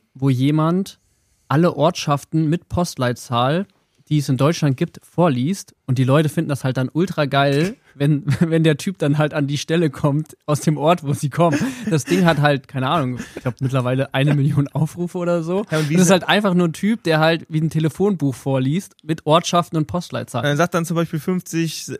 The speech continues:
Speaker 2: fünfzig sechs sechs sieben Köln.
Speaker 1: Ja. Und die Leute flippen aus in den Kommentaren.
Speaker 2: Und, äh, kommentieren die dann auch so den Abschnitt, wo sie genannt
Speaker 1: Ja,
Speaker 2: werden?
Speaker 1: ja, ja, ja. <laughs> Also du kannst ja dann so einen Timestamp kommentieren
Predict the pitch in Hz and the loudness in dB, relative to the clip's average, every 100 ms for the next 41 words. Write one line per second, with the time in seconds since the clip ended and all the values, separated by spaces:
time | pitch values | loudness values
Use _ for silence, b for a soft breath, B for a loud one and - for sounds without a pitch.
0 | 113 - 170 - 147 160 151 139 151 151 | -12 -4 -4 -4 -2 -2 0 -2 -2 -2
1 | 147 139 123 107 104 _ - 151 - - | 0 2 4 2 -4 _ 0 0 0 -8
2 | _ - 143 135 123 123 127 165 175 175 | _ -2 2 4 4 2 -2 -4 -2 0
3 | 151 127 117 123 120 117 120 117 113 156 | 0 0 -4 -4 -4 -2 -4 -6 -2 -2
4 | 151 143 156 151 143 180 214 190 143 165 | -2 -2 0 0 0 0 0 -2 -2 -2
5 | 165 143 98 180 - 170 156 147 147 127 | -2 -4 -4 -6 -6 -6 -4 -4 -4 0
6 | 165 165 143 165 180 185 143 - 185 196 | 2 4 4 4 4 4 4 4 4 4
7 | 160 208 143 - 156 - - 160 160 147 | 2 0 -4 -2 -4 -4 -2 0 2 2
8 | 160 170 165 156 151 143 135 151 175 - | 0 2 2 2 2 0 0 0 0 -4
9 | 175 180 175 170 - | -8 -4 -6 -6 -8